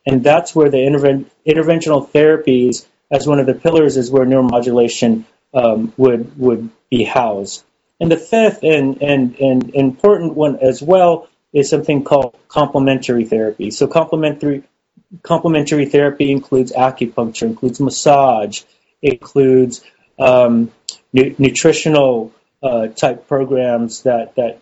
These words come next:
patients would potentially, uh, uh, improve from. And so, so where does the stimulation technology fit in? It, it fits in to this comprehensive program.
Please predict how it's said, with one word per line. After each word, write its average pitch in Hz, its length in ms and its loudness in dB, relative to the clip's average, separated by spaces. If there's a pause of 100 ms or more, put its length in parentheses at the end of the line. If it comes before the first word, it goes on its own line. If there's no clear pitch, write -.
(140)
patients 123 480 -4
would 117 280 -4
potentially, 117 680 -6 (260)
uh, 110 440 -4 (320)
uh, 120 260 -10 (120)
improve 127 720 0 (100)
from. 113 520 -2 (340)
And 147 160 -2
so, 175 300 0 (360)
so 175 540 0 (100)
where 180 380 4
does 185 240 2
the 156 80 -2
stimulation 147 880 0
technology 131 440 0
fit 127 280 -2
in? 160 320 2
It, 127 220 -2
it 139 160 0
fits 165 320 0
in 156 360 0 (300)
to 156 140 2
this 151 200 2
comprehensive 160 600 -4
program. 156 480 -2